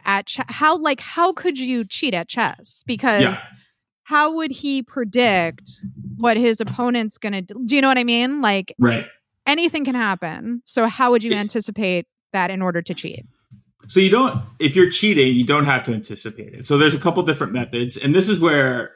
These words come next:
Speaker 2: <laughs> going into the methods is where it really became national news, uh, which I'll get to in a second.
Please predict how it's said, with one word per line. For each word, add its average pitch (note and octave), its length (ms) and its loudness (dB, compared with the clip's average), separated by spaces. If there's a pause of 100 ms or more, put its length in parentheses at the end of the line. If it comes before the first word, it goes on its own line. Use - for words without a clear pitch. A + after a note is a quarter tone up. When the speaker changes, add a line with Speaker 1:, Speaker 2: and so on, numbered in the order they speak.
(160)
Speaker 2:
<laughs> D3 580 -6
going F3 320 4
into G3 360 0
the C#3+ 100 2
methods C#3+ 560 -2
is A#2+ 160 -2
where B2 420 -2
it B2 160 -2
really B2 220 2
became A#2+ 360 0
national A#2 460 -4
news, A#2 520 -6 (300)
uh, A#2+ 220 2
which A2+ 160 -2
I'll A#2 60 2
get A#2 160 -4
to B2 100 -4
in A#2 80 -4
a A2+ 40 -6
second. C3+ 420 -6